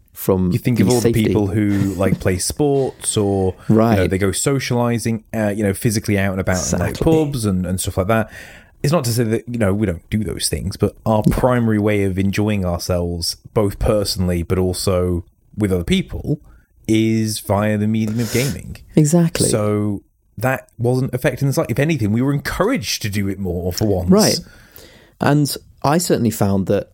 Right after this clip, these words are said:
Speaker 1: I was picking different games to play. I found sort of, like, my,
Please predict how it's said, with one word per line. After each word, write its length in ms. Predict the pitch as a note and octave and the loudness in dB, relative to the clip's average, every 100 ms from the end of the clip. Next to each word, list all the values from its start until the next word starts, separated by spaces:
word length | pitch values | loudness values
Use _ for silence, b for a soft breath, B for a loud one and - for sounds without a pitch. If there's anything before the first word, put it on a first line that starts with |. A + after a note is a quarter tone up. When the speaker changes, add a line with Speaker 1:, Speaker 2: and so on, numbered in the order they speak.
| - | 0
Speaker 1:
I 540 | G#2 G#2 G#2 G2+ G2 - | 2 2 2 0 -2 -4
was 560 | G2+ G2 F#2 - - - _ _ | 0 0 0 -4 -10 -14 _ _
picking 640 | - B2 A#2+ G2 F2+ F#2+ - b b b b b b | 0 0 2 2 0 -2 -8 b b b b b b
different 300 | - - F#2+ | -2 0 0
games 280 | F#2 G#2 G#2 | 2 0 -2
to 80 | - | -6
play. 460 | - - - - - - | -6 -6 -4 -6 -6 -2
I 80 | |
found 400 | A2 A2+ G#2+ A2 | 0 2 2 2
sort 200 | - A2 | 2 0
of, 140 | G#2 G2+ | 0 0
like, 180 | F#2+ F#2+ | 0 0
my, 500 | F#2+ F#2 F#2 F2+ | 0 0 0 -2